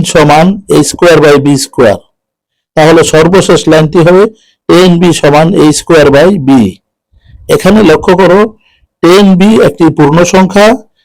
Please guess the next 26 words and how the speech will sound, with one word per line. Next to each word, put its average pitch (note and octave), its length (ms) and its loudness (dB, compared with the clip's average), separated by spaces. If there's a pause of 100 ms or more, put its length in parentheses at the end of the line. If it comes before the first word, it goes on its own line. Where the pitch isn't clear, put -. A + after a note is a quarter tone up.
a D3+ 120 0 (140)
square E3+ 360 0
by D3+ 120 2 (120)
b - 20 0 (300)
একটি D#3 180 -2 (120)
ভগ্নাংশ D3 440 -2 (180)
সংখ্যা। G#2+ 340 -2 (920)
তাহলে E3 300 2 (180)
পূর্ণ D3+ 220 0 (160)
সংখ্যা F3 280 0 (160)
is D3 80 -2 (120)
not E3 220 0
equal D3+ 300 -2
to F3 60 2 (120)
ভগ্নাংশ C#3+ 400 0 (160)
সংখ্যা, G#2+ 320 -6 (500)
অর্থাৎ D#3 320 0 (120)
পূর্ণ D#3 180 2 (120)
সংখ্যা E3+ 260 0 (120)
কখনো E3 300 0 (480)
ভগ্নাংশ D#3 420 0 (160)
সংখ্যার C#3 360 -2
সমান C3+ 300 0
হতে A#2 240 -4
পারে A#2 280 0
না। F#2 60 -4